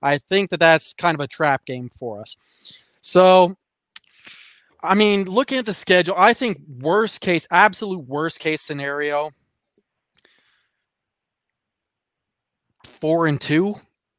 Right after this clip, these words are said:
And one of those losses being Montana State and the other one just being some fluke loss along the way. Someone gets hurt. I don't know. But four and two, I think, is worst case scenario. Best case scenario, six and oh. Um,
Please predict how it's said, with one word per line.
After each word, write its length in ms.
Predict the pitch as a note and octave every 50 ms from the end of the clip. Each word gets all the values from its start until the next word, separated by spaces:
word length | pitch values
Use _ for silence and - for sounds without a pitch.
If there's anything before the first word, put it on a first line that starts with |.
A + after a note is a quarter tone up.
| _ _ _ -
And 540 | D3+ C#3+ D3 D3 D3 D3+ D3 D3+ D3 D3 C3+ B2
one 160 | C#3+ D#3+ E3+
of 40 | E3+
those 200 | F3 F3 E3 D#3
losses 300 | F3 F3 E3 - F3 D#3+
being 180 | D3 E3+ E3 D#3+
Montana 440 | D#3 D3+ D3 - E3 D#3+ E3 D#3+
State 280 | D#3 - - D#3 D#3+ E3+
and 100 | D#3 D3+
the 120 | D3 D3+
other 120 | D3+ D3+ D#3
one 220 | D3 D#3 D#3 D3+
just 160 | D3 C#3 -
being 180 | - D3 C#3+ C#3+
some 300 | - - D3+ D3 D3 C#3
fluke 320 | - - D3 D3+ C#3+ -
loss 240 | D3+ C#3 C#3 C#3+ -
along 260 | - C#3 C3+ C#3 C#3
the 80 | C3 C3
way. 240 | B2 B2+ C3 C3+ C#3
Someone 320 | - - C#3 C3+ C#3+ C#3
gets 180 | C3 C3+ - -
hurt. 500 | - C#3 C#3+ C#3+ C#3 C#3 - - - - _ _ _ _ _ _ _ _ _ _ _ _ _ _ _ _ -
I 140 | C#3 D3
don't 200 | C#3+ C#3 C#3+ C#3
know. 320 | C3 C3+ C3 C3 C3 B2 A#2 -
But 260 | D3 C#3+ C#3 C3+ B2+ _ _ _ _ _ _ _ _ _ _ _ _ _ _ _ - -
four 300 | - - F#3 G3+ G#3 G3+
and 100 | F3+ -
two, 160 | - F#3 F3
I 60 | E3
think, 160 | - D#3+ D3
is 80 | C#3 A#2+
worst 320 | A#2 B2+ C#3 D3+ C#3+ -
case 180 | - D#3 D3 -
scenario. 380 | - D3 C#3+ C#3+ D3 D3 C#3
Best 220 | C3 D#3+ E3 D#3+ -
case 180 | - D#3 C#3+
scenario, 340 | - C#3+ C#3+ C#3+ C#3 C#3 C#3
six 300 | B2+ - - D#3 - -
and 100 | C#3+ C3
oh. 320 | B2 B2+ C3 B2+ C3 B2 - _ _ _ _ _ _ _ _ _ _ _ _
Um, 500 | - A#2+ A#2+ B2 B2 B2 B2 A#2+ A#2 A#2+